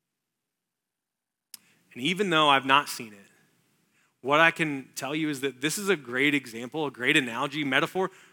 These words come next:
for the world we live in today. Because the world we live in today is slowly going, is slowly sinking. Because there is coming a day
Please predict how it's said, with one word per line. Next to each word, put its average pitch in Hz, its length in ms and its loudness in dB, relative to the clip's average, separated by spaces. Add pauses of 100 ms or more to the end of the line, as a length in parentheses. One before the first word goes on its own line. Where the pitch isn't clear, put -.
for 151 200 -4
the 143 100 0
world 156 300 0
we 151 100 0
live 131 180 -2
in 117 120 -6
today. - 380 -16 (1160)
Because 139 360 -2
the 143 100 0
world 170 460 -4
we 165 160 2
live 151 220 0
in 139 140 0
today 113 440 -12 (2000)
is - 140 -8
slowly 147 580 -4
going, 120 420 -4
is - 120 -10
slowly 143 500 -2
sinking. - 460 -18
Because 139 260 -4
there 165 160 6
is 175 300 8
coming 180 360 -2
a 151 60 2
day 143 260 2